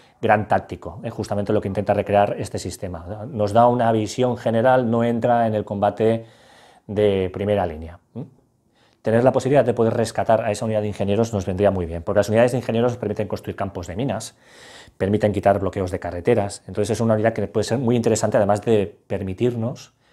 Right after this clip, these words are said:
crear mejoras de posiciones mejoradas, trincheras, etcétera. Así que voy a colocar a Hans von Luck aquí, con esta unidad que ya está en modo columna, que tiene cinta de color marrón. De hecho, aquí tenemos también una unidad de morteros que ya está montada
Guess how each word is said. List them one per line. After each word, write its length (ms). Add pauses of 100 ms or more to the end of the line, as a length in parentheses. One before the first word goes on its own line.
(320)
crear 380
mejoras 640 (640)
de 220
posiciones 420
mejoradas, 480
trincheras, 560
etcétera. 320
Así 140
que 100
voy 100
a 60
colocar 560 (400)
a 420 (120)
Hans 200
von 200
Luck 240
aquí, 420
con 160
esta 220
unidad 340
que 140
ya 80
está 180
en 80
modo 380
columna, 560 (880)
que 100
tiene 160
cinta 240
de 100
color 220
marrón. 300
De 60
hecho, 100
aquí 100
tenemos 280
también 320 (340)
una 180
unidad 220
de 80
morteros 420
que 160
ya 80
está 240
montada 600